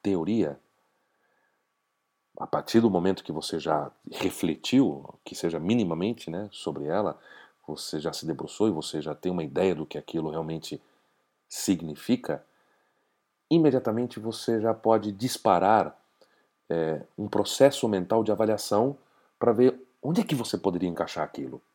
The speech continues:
já na hora. Então vai na tua rotina número um e pensa, bom, o falso ponto de referência, ah, as pessoas estão fazendo as perguntas erradas mesmo? Ah, nada está acontecendo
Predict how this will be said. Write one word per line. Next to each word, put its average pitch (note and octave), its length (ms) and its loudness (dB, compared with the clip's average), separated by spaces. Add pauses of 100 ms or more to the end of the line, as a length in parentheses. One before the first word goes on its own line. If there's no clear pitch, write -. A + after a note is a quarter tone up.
(320)
já G#2+ 240 4
na A2+ 140 2
hora. F2 360 2 (880)
Então A#2+ 260 4
vai C3+ 140 6
na B2 180 4
tua G#2 180 2
rotina F#2 420 0
número F2+ 280 2
um E3 300 4 (520)
e G#2+ 80 -4
pensa, D#2+ 580 -4
bom, E2+ 340 0 (180)
o F2+ 180 -4
falso B2 380 -2
ponto A#2 320 -2
de G#2 80 -4
referência, D#2+ 760 -8 (600)
ah, D#2 640 -4 (180)
as - 100 -12
pessoas A#2 280 0
estão F2 220 -4
fazendo F2+ 240 -4
as D2+ 80 -10
perguntas D#2+ 460 -8
erradas D#2 400 -10
mesmo? D2+ 340 -8 (800)
Ah, D#2+ 600 -6 (560)
nada G#2 400 -2
está - 160 -6
acontecendo E2 840 -6